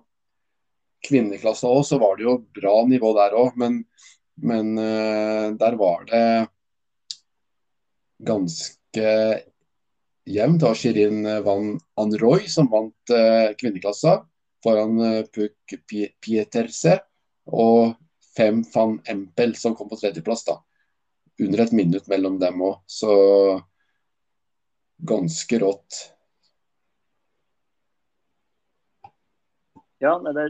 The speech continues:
Speaker 2: det er spennende at det er litt sykling, eh, på denne tiden av året også. Og jeg vet ikke om du har fått med deg denne veldig store nyheten som kan få veldig store konsekvenser for norsk sykling i årene fremover. Jeg vet ikke helt hva,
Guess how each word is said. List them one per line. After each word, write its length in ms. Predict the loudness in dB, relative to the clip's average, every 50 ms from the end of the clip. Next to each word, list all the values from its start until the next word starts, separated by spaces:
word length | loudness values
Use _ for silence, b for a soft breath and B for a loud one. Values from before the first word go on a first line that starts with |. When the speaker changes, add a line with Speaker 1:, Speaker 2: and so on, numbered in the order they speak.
| -6 -8
Speaker 2:
det 80 | -8
er 60 | -8
spennende 340 | -4 -2 -2 -2 -2 -4 -6
at 80 | -6 -6
det 80 | -6
er 80 | -6 -6
litt 200 | -6 -8 -10 -8
sykling, 560 | -8 -8 -8 -8 _ _ -12 -10 -10 -8 -10 -10 -10 -10 -10
eh, 380 | -8 -6 -6 -4 -4 -6 -8 -10 -12 -16 _ _ _ _
på 100 | -12 -10
denne 160 | -8 -8 -10 -10 -10
tiden 240 | -6 -4 -4 -2 -2
av 140 | -2 -4 -4
året 180 | -6 -6 -6 -6
også. 280 | -6 -6 -10 _ _ _ _ _ _ -6
Og 580 | -4 0 0 2 2 2 2 2 0 -2 -6 _ _ _ _ _ _ _ _ _
jeg 60 | -6
vet 100 | -6 -6
ikke 100 | -6 -6
om 60 | -4
du 40 | -4
har 80 | -4 -2
fått 200 | -4 -6 -6 -6 _
med 160 | -8 -6 -6
deg 360 | -4 -4 -4 -4 -6 -6 -8 -8 -10 -12 -14 -18 -20 -20 -20 -16
denne 280 | -16 -14 -12 -12 -10 -10 -10 -10 -10 -12 -12 -14 -18 -18 -12 -8
veldig 380 | -8 -8 -8 -8 -10 -10 -12 -12
store 340 | -10 -10 -10 -10 -8 -8 -8
nyheten 760 | -8 -8 -6 -8 -6 -6 -6 -8 -8 -10 _ _ -8 -8 -8 -8
som 220 | -10 -14 -14 -14 -8
kan 200 | -8 -8 -8 -8 -12
få 180 | -14 -12 -10 -10 -6 -6
veldig 320 | -6 -6 -6 -10 -16 -16
store 240 | -10 -8 -8 -8 -8
konsekvenser 600 | -10 -12 -12 -10 -10 -10 -10 -10 -12 -14 -14 -14
for 320 | -14 _ -8 -8 -8 -8
norsk 480 | -8 -10 -10 -10 -10 -12 -14 -20 _ -14
sykling 460 | -12 -12 -12 -12 _ -16 -16 -14 -12
i 40 | -10
årene 360 | -10 -10 -10 -10 -12 -14 -14
fremover. 600 | -12 _ -8 -8 -6 -6 -8 -8 -8 -8 -8 -10 -10 _ _ _ _ _ _ _ _ _ _ -14
Jeg 100 | -14 -14
vet 100 | -14 -10
ikke 180 | -8 -6 -6 -4
helt 200 | -6 -8 -10 -10
hva, 100 | -10